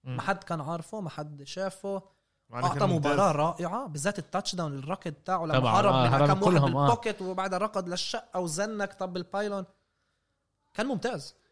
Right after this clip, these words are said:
Speaker 2: بفكر
Speaker 3: هذا
Speaker 2: إنه لو إنه لعب هو كل السنة مع واشنطن.
Speaker 3: بتهيألي ده أحلى تاتش داون، آه، أنا شفته السنة هاي. نطة شيته هاي كيف نط؟ نط هيك مع إيده لقدام.
Speaker 2: أول شيء لما
Speaker 1: زي سبيس
Speaker 2: فلت،
Speaker 1: جامز،
Speaker 2: فلت من
Speaker 1: مايكل جوردن.
Speaker 2: لما فلت من الساك، أول شيء
Speaker 3: آه،
Speaker 2: بلا
Speaker 3: ده
Speaker 2: كم لعيب
Speaker 3: طعيبة وهذا.
Speaker 2: وزنك و-
Speaker 3: وهو عشانه شوي قصير هو،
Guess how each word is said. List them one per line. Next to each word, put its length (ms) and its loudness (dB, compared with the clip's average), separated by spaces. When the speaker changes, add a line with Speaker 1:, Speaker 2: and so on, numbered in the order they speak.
Speaker 2:
بفكر 100 2
Speaker 3:
هذا 120 2
Speaker 2:
إنه 120 2
لو 120 4
إنه 120 2
لعب 220 0
هو 120 4
كل 140 -4
السنة 300 -2
مع 100 -2
واشنطن. 440 -2
Speaker 3:
بتهيألي 420 0
ده 80 -2
أحلى 200 -4
تاتش 260 -4
داون، 360 -2
آه، 260 -4
أنا 120 -6
شفته 280 -8
السنة 360 -6
هاي. 100 -10
نطة 240 -6
شيته 480 -2
هاي 80 -2
كيف 260 -10
نط؟ 420 -4
نط 200 -10
هيك 180 -6
مع 140 -8
إيده 180 -2
لقدام. 580 -2
Speaker 2:
أول 200 2
شيء 120 0
لما 120 2
Speaker 1:
زي 80 -2
سبيس 40 -8
Speaker 2:
فلت، 100 2
Speaker 1:
جامز، 160 0
Speaker 2:
فلت 180 2
من 40 -4
Speaker 1:
مايكل 220 2
جوردن. 380 0
Speaker 2:
لما 300 -6
فلت 340 -2
من 100 -4
الساك، 400 -4
أول 220 -4
شيء 100 -4
Speaker 3:
آه، 40 2
Speaker 2:
بلا 120 -2
Speaker 3:
ده 80 2
Speaker 2:
كم 100 0
لعيب 180 0
Speaker 3:
طعيبة 440 0
وهذا. 160 0
Speaker 2:
وزنك 460 -6
و- 40 -4
Speaker 3:
وهو 360 4
عشانه 280 2
شوي 320 0
قصير 400 0
هو، 400 2